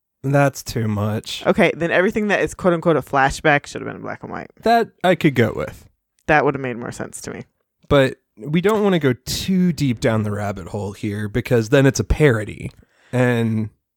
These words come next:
Speaker 1: that's not
Speaker 2: I'm
Speaker 1: what I
Speaker 2: sorry.
Speaker 1: want them to do.
Speaker 2: This is a show based on a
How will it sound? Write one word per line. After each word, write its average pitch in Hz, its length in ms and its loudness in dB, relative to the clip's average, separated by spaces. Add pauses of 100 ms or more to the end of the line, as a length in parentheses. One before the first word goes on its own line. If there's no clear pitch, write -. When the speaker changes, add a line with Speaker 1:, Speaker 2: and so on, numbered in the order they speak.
(100)
Speaker 1:
that's 139 380 -2
not 139 200 2
Speaker 2:
I'm 123 60 -2
Speaker 1:
what 139 100 2
I - 40 2
Speaker 2:
sorry. 117 60 2
Speaker 1:
want 123 140 0
them 123 160 -2
to 110 60 -6
do. - 200 -8
Speaker 2:
This 302 320 -4
is 175 60 -4
a 160 60 -4
show 233 580 -2
based - 320 0
on 147 140 0
a - 40 -8